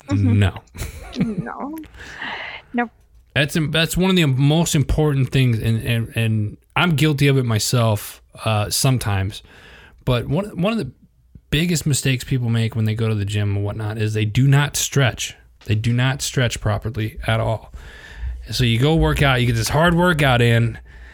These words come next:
Speaker 2: and then you don't stretch, and then you wonder why you can't move the next day, you know, or, like, you're, you know, you go work out your upper body and your arms, you get this killer workout on your arms, and then you don't stretch, and then the next morning you go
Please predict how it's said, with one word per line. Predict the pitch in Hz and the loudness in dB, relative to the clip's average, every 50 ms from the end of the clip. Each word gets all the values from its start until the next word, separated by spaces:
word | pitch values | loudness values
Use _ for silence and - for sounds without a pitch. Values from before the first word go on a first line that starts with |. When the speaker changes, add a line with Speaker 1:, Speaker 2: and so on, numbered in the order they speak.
| - - - | -20 -14 -4
Speaker 2:
and | - 123 127 | -2 0 2
then | 131 131 | 4 4
you | 131 135 | 4 4
don't | 143 139 127 110 | 4 2 2 0
stretch, | - - - 160 151 139 127 - 123 | -2 -2 0 2 2 2 2 2 0
and | 117 120 | 0 2
then | 120 120 | 2 2
you | 120 120 | 2 2
wonder | 120 127 127 120 117 | 2 2 2 2 2
why | 113 113 113 113 | 2 2 2 2
you | 110 113 113 | 2 0 0
can't | - 120 113 110 117 | 2 0 0 0 0
move | 113 113 117 110 | 0 -2 0 0
the | 107 101 | 0 0
next | 101 101 - - - | 0 0 -2 -6 -6
day, | - 107 101 98 95 - - | -4 -2 -2 -2 -2 -4 -4
you | 107 104 101 | -2 -2 0
know, | 101 101 101 - - - | 0 -2 -2 -4 -6 -6
or, | 107 110 110 | -4 -2 -2
like, | 107 107 104 104 107 - | 0 0 -2 -2 -4 -6
you're, | 107 127 117 113 107 101 - - - - - - - - - - - | -4 -2 0 0 0 -2 -4 -10 -18 -20 -20 -20 -20 -20 -20 -6 -2
you | 127 113 | 0 2
know, | 107 | 2
you | 104 113 123 131 | 2 2 2 2
go | 143 | 4
work | 139 143 151 147 143 165 | 4 4 2 2 2 2
out | 147 139 123 | 2 4 4
your | 123 135 | 4 2
upper | 143 139 143 127 | 2 2 2 2
body | 113 117 113 110 107 104 104 | 2 2 4 4 4 2 2
and | 107 107 | 2 2
your | 107 117 | 2 2
arms, | 127 131 127 123 110 107 | 4 4 4 2 2 2
you | 110 | 0
get | 113 107 107 | 0 0 0
this | 107 95 | -2 -2
killer | - - - 151 160 156 143 135 | -2 0 0 2 2 2 0 0
workout | 135 131 123 113 - 120 120 117 | 0 -2 -2 -2 -2 -2 0 0
on | 117 113 107 | 0 0 0
your | 110 117 | 0 0
arms, | 117 117 120 117 113 110 107 107 | 2 2 2 2 2 2 2 2
and | 107 113 | 2 2
then | 123 131 | 4 4
you | 127 123 | 4 4
don't | 135 131 120 107 | 4 2 2 0
stretch, | - - - 151 147 139 131 - - | -2 -2 0 2 2 2 2 0 0
and | 123 120 117 | 0 2 2
then | 113 113 | 2 2
the | 113 | 2
next | 120 120 - - - | 2 0 0 0 2
morning | 127 131 143 147 139 123 117 | 4 4 4 4 4 4 4
you | 117 113 117 | 4 4 4
go | 120 120 117 117 | 4 4 4 2